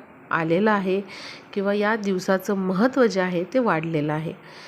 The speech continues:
त्यामुळे नक्कीच तुम्ही या दीप अमावस्येला, म्हणजेच आषाढ अमावस्ये दिवशी, भले काहीही उपाय तुम्ही केलेला नाही किंवा काहीही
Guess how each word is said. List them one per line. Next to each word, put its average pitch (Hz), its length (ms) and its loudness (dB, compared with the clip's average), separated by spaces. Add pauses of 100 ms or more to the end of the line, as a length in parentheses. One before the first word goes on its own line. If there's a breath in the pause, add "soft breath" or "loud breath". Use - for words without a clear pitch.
(280 loud breath)
त्यामुळे 277 460 4
नक्कीच 208 600 0 (500 loud breath)
तुम्ही 208 360 0
या 208 160 2
दीप 214 380 0
अमावस्येला, 180 680 2
म्हणजेच 185 480 2
आषाढ 208 400 0
अमावस्ये 196 640 0
दिवशी, 175 600 -4 (560 loud breath)
भले 190 260 0
काहीही 214 760 0
उपाय 254 360 4
तुम्ही 208 300 -4
केलेला 190 540 -2
नाही 175 420 -4
किंवा 185 240 -2
काहीही 196 840 -4